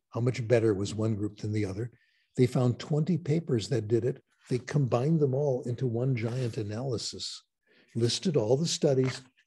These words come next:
to see what the average effect of bilingual education was. This is beautiful. I have tried this. I've done it in a few stu-, studies, but I have found people who've done this. These studies have been wonderful.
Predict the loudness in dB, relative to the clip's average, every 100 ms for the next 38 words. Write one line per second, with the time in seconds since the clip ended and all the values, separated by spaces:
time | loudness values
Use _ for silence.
0 | _ -12 0 4 4 2 0 -2 -2 0
1 | 0 -2 -10 _ _ -12 -10 -4 -4 -4
2 | -10 -8 -4 0 2 2 2 2 0 -2
3 | -4 -2 -2 0 0 0 0 -2 -4 -14
4 | _ _ _ _ _ _ 2 2 4 0
5 | -2 -2 0 4 6 6 4 -4 0 2
6 | 4 2 -2 _ _ _ 0 4 4 2
7 | 0 -2 -2 2 2 2 -2 -2 -2 -2
8 | -2 -2 -2 0 2 0 -2 -14 _ -4
9 | 0 0 2 0 0 0 2 2 4 4
10 | 2 0 -4 -4 -2 0 0 0 -4 -2
11 | -2 -4 -10 -20 _ -14 -6 0 4 6
12 | 4 0 -8 -10